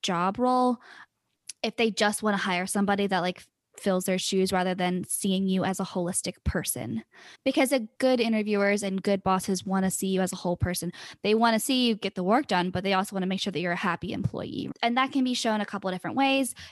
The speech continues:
Introducing you around the office. If they give you a tour of the office, making sure that you're being introduced to everybody and kind of shown around, making sure that you're, like, kind of included. And then understanding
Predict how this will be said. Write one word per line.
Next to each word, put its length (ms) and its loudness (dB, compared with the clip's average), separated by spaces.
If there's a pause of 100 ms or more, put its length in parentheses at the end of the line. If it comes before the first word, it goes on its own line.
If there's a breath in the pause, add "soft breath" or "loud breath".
(100)
Introducing 580 0
you 380 0
around 400 0
the 120 -4
office. 720 -2
If 140 -4
they 100 0
give 200 -2
you 100 -4
a 60 -2
tour 280 -4
of 80 -2
the 140 -4
office, 400 0
making 280 -2
sure 180 -4
that 120 -6
you're 240 -6
being 160 -6
introduced 500 -4
to 100 -4
everybody 580 0
and 100 0
kind 220 -6
of 80 -4 (400 loud breath)
shown 380 -2
around, 680 0 (300 loud breath)
making 260 -4
sure 140 -4
that 80 -4
you're, 120 -2
like, 120 -4
kind 200 -4
of 80 -2
included. 680 0 (260 loud breath)
And 180 -2
then 320 -2 (300)
understanding 1040 -2